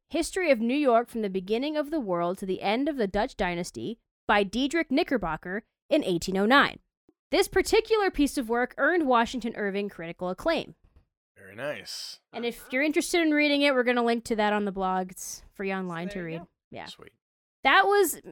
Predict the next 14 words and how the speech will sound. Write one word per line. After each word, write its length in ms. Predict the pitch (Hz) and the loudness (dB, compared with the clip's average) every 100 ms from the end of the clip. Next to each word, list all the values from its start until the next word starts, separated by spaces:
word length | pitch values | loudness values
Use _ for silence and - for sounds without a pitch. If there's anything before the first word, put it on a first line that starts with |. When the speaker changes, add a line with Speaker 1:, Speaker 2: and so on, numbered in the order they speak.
| 247 240 | -14 -2
Speaker 1:
made 220 | 311 330 | 2 2
him 100 | 302 | 0
pretty 240 | 294 247 | -2 -4
popular. 540 | 226 156 - 107 131 151 | -4 -8 -8 -8 -6 -4
Like, 240 | 160 196 | -4 -2
people 300 | 294 320 339 | -2 2 4
actually 340 | 320 320 359 | 4 4 0
started 340 | 311 302 294 285 | 2 6 6 4
to 60 | |
know 140 | 269 262 | 2 2
who 60 | 269 | 2
he 80 | 247 | 2
was. 520 | 196 180 196 208 - | 2 2 -2 -6 -12
Speaker 3:
Yeah. 140 | 180 | -16